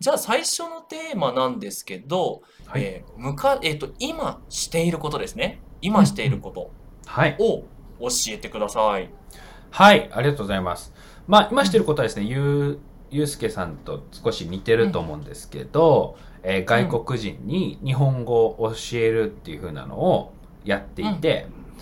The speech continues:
Speaker 1: うん。
Speaker 2: まあ、これは、あの、一対一で教えているのではなくて、あの、グループを作って、
Speaker 1: グループ？
Speaker 2: そこの、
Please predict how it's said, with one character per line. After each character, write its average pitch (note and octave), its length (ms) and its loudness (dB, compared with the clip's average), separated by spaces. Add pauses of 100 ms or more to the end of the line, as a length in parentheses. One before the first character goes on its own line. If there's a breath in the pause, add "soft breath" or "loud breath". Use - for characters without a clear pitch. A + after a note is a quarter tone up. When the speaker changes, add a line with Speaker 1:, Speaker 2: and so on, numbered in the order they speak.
(380 loud breath)
Speaker 1:
う - 20 -4
ん。 - 20 -4
Speaker 2:
ま F#3+ 60 4
あ、 - 20 0
こ G#3+ 140 4
れ A3+ 80 10
は、 A3 360 4
あ B2+ 140 0
の、 B2 360 2
一 - 280 -8
対 G#3 240 4
一 C#3 220 -6
で G#2+ 80 2
教 G2 80 0 (140)
え G2 120 -2
て G#2 200 -8
い G2+ 100 0
る G2+ 340 -2
の G2+ 140 -6
で F#2+ 80 -4
は F2 120 -2
な F2+ 120 -6
く - 100 -18
て、 D#3 400 -6 (240)
あ G#2+ 140 -4
の、 F#2+ 440 0
グ C#3 120 2
ル F3+ 80 6 (120)
ー - 100 -8
プ - 120 -16 (760)
を G2+ 200 -2
作 - 260 -6
っ - 20 -2
て、 B2 60 -8
Speaker 1:
グ B2+ 60 -10
ル E3 140 -6
ー F#3+ 160 0
プ？ - 80 -12
Speaker 2:
そ C3+ 80 -8
こ C3 120 0
の、 A#2 280 -6